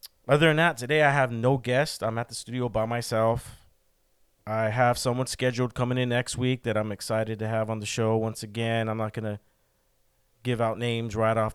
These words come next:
right away. You know, I like to keep it a surprise. But we got another good guest that, uh, I've had on before, and he's gonna be, uh, coming next Sunday.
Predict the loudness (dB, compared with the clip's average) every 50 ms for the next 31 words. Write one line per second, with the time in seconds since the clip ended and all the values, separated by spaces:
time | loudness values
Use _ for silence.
0 | _ -14 -6 -2 0 2 2 2 2 2 2 2 0 -2 -4 -6 -12 -10 -8 -6
1 | -4 -2 -2 -4 -4 -6 -12 -12 -10 -8 -6 -6 -6 -6 -8 -8 -8 -8 -10 -6
2 | -4 0 2 2 2 0 -2 -4 -8 _ _ _ _ -20 _ _ _ _ _ _
3 | -10 -8 -6 0 2 4 4 4 2 0 0 0 0 0 0 -2 -4 -2 0 0
4 | 0 0 -2 -4 -4 -6 -6 -4 -4 -6 -4 -4 -4 -6 -8 -8 -12 -14 -8 -8
5 | -4 0 2 2 4 4 2 0 -2 -4 -2 2 2 4 4 2 2 0 -4 -4
6 | -4 -6 -6 -6 -6 -8 -6 -6 -4 -4 -4 -4 -6 -8 -10 -14 -20 _ _ _
7 | _ -8 -6 -4 -2 -2 -2 -2 -4 -4 -4 -2 -2 -2 0 0 0 0 0